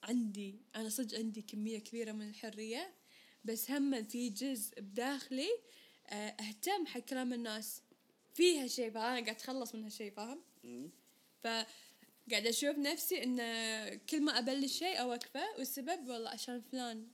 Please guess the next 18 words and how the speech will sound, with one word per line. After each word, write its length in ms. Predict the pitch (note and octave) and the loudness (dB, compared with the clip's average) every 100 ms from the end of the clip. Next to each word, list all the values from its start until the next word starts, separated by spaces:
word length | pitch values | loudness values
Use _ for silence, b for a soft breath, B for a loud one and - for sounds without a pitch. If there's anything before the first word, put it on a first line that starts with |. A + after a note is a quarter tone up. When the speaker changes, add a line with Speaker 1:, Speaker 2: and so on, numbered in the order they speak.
| _ - A3 | _ -16 -6
Speaker 1:
قال 440 | G#3+ G#3+ G#3 G#3 - | -4 -4 -8 -10 -8
كلمة 460 | A3+ G#3+ G#3 G#3 G#3+ - | -4 -4 -4 -8 -18 -20
سلبية، 680 | - A3+ G3+ A3+ C4 A3+ A3+ _ b b b b - | -10 -8 -8 -4 -4 -4 -8 _ b b b b -14
ولا 340 | G#3+ G#3 G3 - _ _ - A3 - - | -8 -8 -10 -16 _ _ -20 -20 -18 -8
فلان 340 | A3 G#3 G#3 | -6 -6 -8
قال 320 | G3+ G3+ G#3 - _ _ _ _ _ _ _ _ _ - _ _ | -8 -8 -8 -14 _ _ _ _ _ _ _ _ _ -20 _ _
شي 200 | - - | -14 -8
مسخرة. 460 | A3 G#3+ B2+ A#2+ A2+ | -6 -4 0 2 2
Speaker 2:
فيأثر 460 | G#2+ B2 G3+ A#2+ | 2 0 0 -2
عليك 380 | A2 A2+ G#2+ - | -2 -4 -6 -8
يعني. 160 | G#2 - - B | -12 -14 -16 B
Speaker 1:
إيه، 140 | - E4+ | 0 2
فيصير 320 | B3+ B3 D4 | 2 0 -2
فيني، 260 | D4+ D4+ C4+ | -2 -2 0
لا، 200 | - A#3+ | 0 -2
أنا 180 | A#3 | -2
أبي 200 | A3+ A#3 | -2 -2
أحمي 400 | B3 - A#3+ A3 | -2 -4 -6 -6